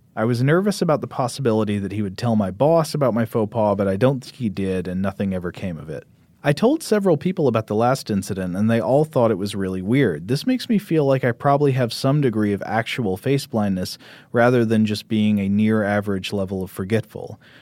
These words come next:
I have an easier time recognizing people by their voices and physicality, like gait, posture, or gestures, so I try to rely on that as well as physical characteristics that stand out a lot,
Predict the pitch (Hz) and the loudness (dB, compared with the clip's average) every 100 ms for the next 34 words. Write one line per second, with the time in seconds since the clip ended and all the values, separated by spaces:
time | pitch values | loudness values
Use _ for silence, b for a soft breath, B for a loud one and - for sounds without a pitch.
0 | B 135 165 170 165 254 311 247 175 170 | B 2 2 2 0 0 2 0 0 0
1 | 147 131 127 123 110 107 113 107 120 107 | 2 2 0 0 0 0 0 -2 -2 -2
2 | 104 104 98 92 117 139 - 107 104 92 | 0 2 0 0 0 0 0 -2 -2 -4
3 | - 98 90 143 151 131 95 90 87 85 | -2 -4 -2 0 4 4 2 -2 -6 -8
4 | 101 98 104 98 - - - 117 113 - | -8 -2 -2 -2 -6 -12 -2 -2 -2 -2
5 | 110 87 90 90 139 156 - 90 80 - | -2 0 -4 -2 0 0 -4 -6 -4 -8
6 | - B - 135 127 - 175 214 190 143 | -14 B -2 2 2 2 0 2 2 4
7 | 127 123 110 107 139 127 101 120 110 104 | 4 4 4 4 2 2 -2 0 0 0
8 | - 110 95 104 98 107 92 - 113 143 | -2 -4 -4 -8 -6 -2 -2 0 0 0
9 | - 95 - 90 - - 101 95 117 139 | -2 -8 -6 -8 -6 -2 0 2 2 2
10 | 92 87 87 | 2 0 -2